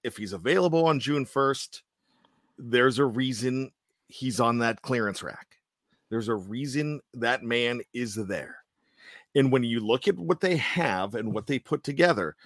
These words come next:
it's true, they could get into a situation where they're screwed if somebody goes down like Tyson did in week two last year and not having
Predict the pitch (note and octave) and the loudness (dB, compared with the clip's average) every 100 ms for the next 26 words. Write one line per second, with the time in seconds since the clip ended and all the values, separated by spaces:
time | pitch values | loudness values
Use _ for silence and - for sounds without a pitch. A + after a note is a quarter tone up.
0 | - - - - - - A3+ D3 - _ | -20 -20 -18 -18 -2 8 12 10 8 _
1 | _ _ A#2+ C#3 - E3 E3 G#3+ G#3+ G3 | _ _ 6 6 8 6 10 10 8 6
2 | - F3+ E3+ D#3+ F3 - D#3+ D3+ - C#3 | 4 -2 2 4 4 4 2 2 4 8
3 | C#3 C3+ C3+ - - - _ - C3 F#3 | 10 8 6 0 -16 -20 _ 4 8 8
4 | - - C#3 E3 G#3+ G3 F3+ D3 D3+ C#3 | 6 -2 6 12 12 12 12 8 6 6
5 | - - - - _ - - E3 D#3+ C#3+ | 0 -16 -18 -20 _ -2 0 4 6 6
6 | D3+ A2+ D3+ D#3+ D#3 B2+ C3 - _ _ | 6 6 6 6 4 2 0 -8 _ _
7 | _ _ - D3 G3+ D#3+ C#3+ B2+ B2 E3 | _ _ 4 4 4 0 2 4 4 2
8 | F#3 - _ _ _ - D3 C3 C#3+ - | -4 -20 _ _ _ 2 2 2 -2 -2
9 | F3+ D4 E3 G2 - G#2+ B2+ D#3+ F3 E3 | 0 2 2 0 -2 -2 -2 0 0 0
10 | D3+ F3 B3 C#3+ C3 A2+ G#2+ G#2+ | 2 2 2 2 2 2 -2 -8